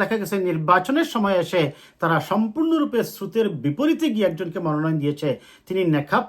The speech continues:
তো দূরে থাকুক, হিজাবও পরেন না। তার মানে এটা তাদের রাজনৈতিক দর্শনের সাথে এক ধরনের হিপোক্রেসি বা প্রতারণা আপনি বলতে পারেন।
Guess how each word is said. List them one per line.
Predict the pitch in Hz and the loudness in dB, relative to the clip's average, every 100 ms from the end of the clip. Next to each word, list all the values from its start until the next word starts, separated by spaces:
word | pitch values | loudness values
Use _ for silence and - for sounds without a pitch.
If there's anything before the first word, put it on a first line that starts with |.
| - | -4
তো | 302 | -4
দূরে | 285 277 | -2 -2
থাকুক, | 262 254 226 226 - _ 170 | -4 -2 -4 -4 -16 _ -4
হিজাবও | 160 180 180 175 | 0 0 0 0
পরেন | 143 127 | -2 -2
না। | 113 104 - - | -4 -8 -8 -2
তার | 208 | 2
মানে | 233 214 | 4 4
এটা | 247 | 2
তাদের | 220 190 214 208 - - | -2 -2 -2 -4 -10 -2
রাজনৈতিক | 143 156 156 208 262 202 143 151 | 2 2 0 -4 -6 -8 -4 -2
দর্শনের | 165 - 247 | -2 -6 -6
সাথে | - 220 190 | -8 -6 -6
এক | 143 | -2
ধরনের | 175 175 160 - - - - | -2 0 0 -2 -12 -20 -8
হিপোক্রেসি | 208 - - - 156 - 151 | 2 2 2 -4 -10 -4 -2
বা | 151 | -2
প্রতারণা | - 226 208 254 226 202 | -4 -8 -2 0 2 2
আপনি | 165 - | 0 -2
বলতে | 120 117 131 | -6 -6 -6
পারেন। | 127 123 | -6 -6